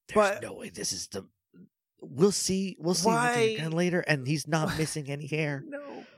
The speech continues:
Speaker 1: Did, was he growing hair on regular body and then trimmed it off real quick?
Speaker 2: <laughs> Maybe. He's like, "If I just keep shaving the hair, I won't turn."
Speaker 1: The wolf can't come out. That didn't work for
Speaker 2: <laughs>
Speaker 1: Tim Allen. Santa Claus, it's not gonna work for you, R J.
Speaker 2: <laughs>
Speaker 1: So we cut to them at the pier.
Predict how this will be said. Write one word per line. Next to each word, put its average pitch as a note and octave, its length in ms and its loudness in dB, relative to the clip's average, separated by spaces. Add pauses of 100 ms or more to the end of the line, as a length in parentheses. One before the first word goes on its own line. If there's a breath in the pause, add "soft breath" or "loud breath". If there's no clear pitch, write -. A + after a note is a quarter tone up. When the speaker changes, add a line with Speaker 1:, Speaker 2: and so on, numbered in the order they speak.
(180 soft breath)
Speaker 1:
Did, G3 200 2 (160 soft breath)
was F#3+ 200 6
he A3+ 100 2
growing G#3 380 6
hair G#3 240 6
on F3+ 180 6
regular G3+ 440 6
body A3+ 420 4
and A3 120 10
then A#3 140 8
trimmed B3 300 6
it A#3+ 80 8
off B3+ 200 8
real C4+ 220 8
quick? D#4 220 6 (160)
Speaker 2:
<laughs> - 40 -12
Maybe. G3+ 200 8
He's D3+ 160 4
like, D#3 100 6
"If D#3 80 0
I F3 140 8
just E3+ 220 0
keep F3+ 140 0
shaving E3 360 4
the C#3+ 80 6
hair, D#3+ 260 6
I C#3+ 60 6
won't E3+ 240 2
turn." F3 320 6
Speaker 1:
The E3+ 100 8
wolf B3 320 6
can't - 240 4
come D3+ 200 4
out. C#3 160 8
That D#3 120 6
didn't B3 240 10
work C#4 140 6
for C4+ 80 4
Speaker 2:
<laughs> - 20 -2
Speaker 1:
Tim C4+ 220 8
Allen. C4 240 6
Santa A#3+ 220 6
Claus, G3 220 6
it's D3+ 120 -4
not E3+ 180 8
gonna A#3+ 140 6
work A#3 240 6
for B3+ 100 2
you, B3 200 6
R G#3+ 180 6
J. G#3+ 320 6
Speaker 2:
<laughs> - 40 -2 (1600 loud breath)
Speaker 1:
So G#3 200 6
we G3+ 160 0
cut C#4 280 4
to G3+ 320 4
them G#3+ 300 4
at F#3+ 120 4
the D3+ 100 6
pier. C#3+ 640 2